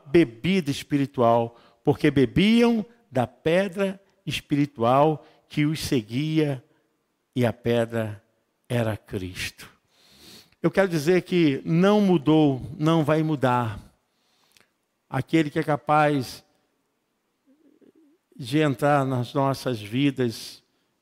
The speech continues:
de conhecer as nossas entranhas, de saber o que nós pensamos, ainda não veio a palavra à mente, está no imaginário, Deus sabe o que você pensa, o que você quer.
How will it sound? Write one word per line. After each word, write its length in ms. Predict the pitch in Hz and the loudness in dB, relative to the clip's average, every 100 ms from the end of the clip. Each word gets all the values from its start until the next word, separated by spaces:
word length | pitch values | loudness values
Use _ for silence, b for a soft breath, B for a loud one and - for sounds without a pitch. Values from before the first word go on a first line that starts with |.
| _ | _
de 120 | 127 | -6
conhecer 540 | 123 147 151 131 - 143 | -2 0 0 -2 -2 -4
as 140 | 127 | -2
nossas 380 | 143 139 - 123 | -4 -6 -6 -4
entranhas, 880 | 131 113 127 135 135 123 120 - - _ _ _ _ _ _ _ _ _ _ | -4 -4 -2 0 0 -4 -6 -12 -20 _ _ _ _ _ _ _ _ _ _
de 100 | 135 | -8
saber 420 | - 139 147 160 | -2 0 2 2
o 60 | |
que 200 | 151 - | 0 -2
nós 400 | 139 143 143 131 | 0 0 0 -2
pensamos, 1120 | - - 143 - - 160 156 135 117 - - _ _ _ _ _ _ _ | -4 -4 -4 -4 -2 0 0 -2 -4 -10 -16 _ _ _ _ _ _ _
ainda 340 | 123 143 156 | -2 -2 0
não 220 | 160 156 127 | 0 2 0
veio 400 | 131 165 156 131 | 2 4 4 2
a 40 | |
palavra 800 | - 139 135 151 156 139 131 113 | -2 -2 2 2 2 0 -2 -2
à 100 | 131 | -2
mente, 360 | 120 135 160 - | -2 0 -2 -4
está 140 | - | -4
no 80 | 143 | -2
imaginário, 640 | 143 143 139 131 135 151 | 0 0 -2 -4 -2 -2
Deus 240 | 147 170 - | -2 -4 -2
sabe 300 | 156 156 147 | -2 -2 -4
o 20 | |
que 80 | - | -8
você 300 | 135 131 135 | -8 -6 -8
pensa, 500 | _ 135 151 139 127 | _ -2 -2 -4 -10
o 40 | |
que 80 | - | -14
você 280 | 127 123 127 | -10 -8 -10
quer. 500 | - 135 131 135 | -8 -4 -4 -4